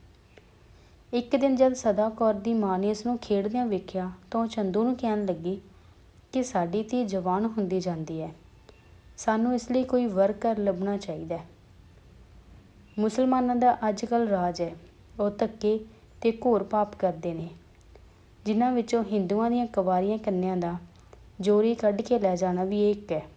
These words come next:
ਇਸ ਲਈ ਹਿੰਦੂਆਂ ਵਿੱਚ ਇਹ ਗੱਲ ਪ੍ਰਚਲਿਤ ਹੋ ਗਈ ਕਿ ਉਹ ਆਪਣੀਆਂ ਲੜਕੀਆਂ ਨੂੰ ਬਹੁਤ ਨਿੱਕਿਆਂ ਹੀ ਵਿਆਹ ਦਿੰਦੇ ਆ। ਤਾਂ ਸਾਡਾ ਵੀ ਧਰਮ ਹੈ ਕਿ ਸਦਾ ਕੌਰ ਲਈ ਕੋਈ ਆਹਾਰ ਕਰੀਏ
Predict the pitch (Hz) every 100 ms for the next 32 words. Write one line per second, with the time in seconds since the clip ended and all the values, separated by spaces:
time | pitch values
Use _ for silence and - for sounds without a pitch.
0 | - - - - - - - - - -
1 | - 220 214 247 240 214 180 202 226 233
2 | 233 247 240 233 233 202 - 202 226 -
3 | - 180 170 175 185 - - - - -
4 | 233 226 226 226 220 202 175 180 220 233
5 | 233 196 196 214 233 185 - - 247 247
6 | 220 190 180 196 170 165 160 - - -
7 | - - - - - - 226 226 185 170
8 | 202 220 233 247 226 214 208 233 233 185
9 | 196 202 220 208 202 208 202 - - -
10 | - - - 226 220 185 170 196 202 202
11 | 175 175 160